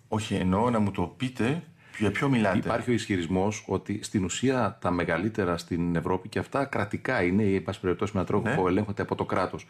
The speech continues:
Speaker 2: Αυτό είναι μύθος ή πραγματικότητα, αλήθεια;
Speaker 1: Ε, στην πραγματικότητα είναι και μύθος και πραγματικότητα. Με
Speaker 2: Δηλαδή;
Speaker 1: τι έννοια; Ε, αν μιλήσουμε για τα κρατικά πανεπιστήμια ή μιλήσουμε ακόμα και για το Πολυτεχνείο, που θεωρούμε ότι είναι εντελώς κρατικό, ξέρετε πώς ζει το Πολυτεχνείο σε επίπεδο πρακτικό;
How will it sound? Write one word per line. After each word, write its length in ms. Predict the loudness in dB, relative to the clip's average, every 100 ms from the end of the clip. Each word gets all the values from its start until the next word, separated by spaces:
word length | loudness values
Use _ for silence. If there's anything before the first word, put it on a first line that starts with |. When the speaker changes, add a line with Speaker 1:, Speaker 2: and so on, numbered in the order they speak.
| -20 -12
Speaker 2:
Αυτό 200 | -4 0
είναι 120 | 4
μύθος 260 | 4 2 -2
ή 40 |
πραγματικότητα, 640 | -4 -2 -2 -2 -4 -4 -6
αλήθεια; 340 | -10 -6 -2
Speaker 1:
Ε, 40 | 0
στην 220 | 0 0
πραγματικότητα 720 | 2 2 0 -2 -2 0 0
είναι 360 | 0 2 0 0
και 180 | 0 0
μύθος 320 | 0 -2 -4
και 120 | -4
πραγματικότητα. 640 | -2 0 0 0 -2 0 2
Με 100 | 2
Speaker 2:
Δηλαδή; 180 | 2 2
Speaker 1:
τι 40 |
έννοια; 220 | 2 0 -6 -14 -20 -6
Ε, 280 | 0 2 2
αν 400 | 2 2 0 -4 -4
μιλήσουμε 460 | 0 0 0 -2
για 120 | -2
τα 120 | -2 -2
κρατικά 560 | 0 -2 -4 -4 -2
πανεπιστήμια 840 | 0 -2 -4 -8 -12 -10 -8 -4 -2
ή 60 | 0
μιλήσουμε 360 | 0 -2 -4 -4
ακόμα 180 | -4
και 60 | -4
για 100 | -4
το 100 | -4
Πολυτεχνείο, 580 | -2 -2 -2 -8 -4 -4
που 160 | -4 -6
θεωρούμε 340 | -2 0 0
ότι 80 | 0
είναι 80 | -2
εντελώς 220 | -2 -2
κρατικό, 600 | -2 -6 -6 -6 -6 -6 -20 -20 -20 -20 -20 -20 _ -20 -6
ξέρετε 340 | -2 0 0
πώς 240 | 0 2
ζει 220 | 4 2 0
το 100 | 0
Πολυτεχνείο 840 | -2 0 -2 -2 -2 -2 -2 -6
σε 180 | -6 -6
επίπεδο 580 | -6 0 2 2 0 0
πρακτικό; 640 | -4 -4 -8 -6 -6 -10